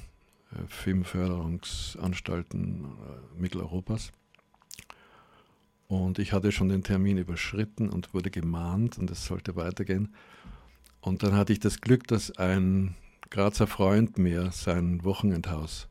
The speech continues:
in Sankt Bar-, Bartholomä zur Verfügung gestellt hat. Und da bin ich dann mit mir selber in Klausur gegangen, mit einem riesigen Karton den, des Materials und hab mir dann kleine Karteikärtchen gemacht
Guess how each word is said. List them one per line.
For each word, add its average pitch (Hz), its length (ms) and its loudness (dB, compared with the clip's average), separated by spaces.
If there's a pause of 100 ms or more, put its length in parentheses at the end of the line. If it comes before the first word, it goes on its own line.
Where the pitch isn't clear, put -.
(720)
in 87 160 -2
Sankt 87 400 -4
Bar-, 85 180 -2 (140)
Bartholomä 87 640 0
zur - 180 -8
Verfügung 87 380 -4
gestellt 92 320 -4
hat. 92 120 -6
Und 92 80 2
da 92 60 0
bin 90 160 -2
ich 85 80 -4
dann 87 140 2
mit 90 160 0
mir 90 100 4
selber 87 300 -2
in 85 80 -2
Klausur 90 360 -6
gegangen, 87 460 -6 (840)
mit 92 120 -6
einem 87 200 -2
riesigen 92 480 -2
Karton 92 560 0
den, 92 260 -4
des 87 180 -4
Materials 90 760 -2 (720)
und 101 300 2
hab 104 160 4
mir 104 100 6
dann 104 380 4 (300)
kleine 90 280 0
Karteikärtchen 101 840 -2
gemacht 113 500 0